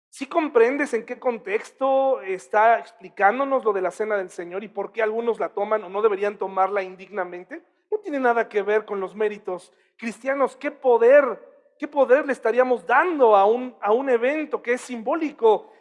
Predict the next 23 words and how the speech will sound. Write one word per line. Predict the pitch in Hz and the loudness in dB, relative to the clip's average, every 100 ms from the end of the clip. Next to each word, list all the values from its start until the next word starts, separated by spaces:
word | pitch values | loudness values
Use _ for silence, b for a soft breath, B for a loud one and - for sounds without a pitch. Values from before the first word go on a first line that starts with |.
| 240 | -10
Es | 233 | -2
más, | 269 339 294 | 4 4 4
me | |
atrevo | 240 285 302 | 0 2 4
a | 277 | 4
decir, | 254 - 294 285 - | 2 -4 -6 -6 -8
¿quién | _ 247 302 349 285 | _ -8 -4 -4 -6
inventó | 220 202 202 202 285 311 | -4 -4 -4 2 4 4
que | 240 | 0
fueran | 240 277 262 | -2 0 0
pedacitos | 240 214 196 - 302 311 254 185 - _ _ _ _ _ _ _ - | 0 0 0 -4 -8 -2 0 0 -2 _ _ _ _ _ _ _ 0
de | 220 | 0
pan | 220 269 330 349 226 156 _ _ _ _ _ _ _ _ | 2 2 2 0 -2 -12 _ _ _ _ _ _ _ _
bien | 240 302 302 | 0 0 0
cortaditos | 277 254 233 214 254 302 - 202 180 - - | -6 2 4 4 2 -2 2 2 0 -6 -2
o | 214 226 | 2 2
jugo | 294 311 | 0 0
de | 285 254 | 4 4
uva? | 320 370 269 208 170 - _ _ _ _ _ _ _ | 4 2 4 2 0 -10 _ _ _ _ _ _ _
La | 247 | -4
Biblia | 311 339 302 | 0 4 4
dice | 320 330 269 | 2 0 0
vino. | 240 339 392 330 254 226 170 | 0 -2 2 6 8 6 4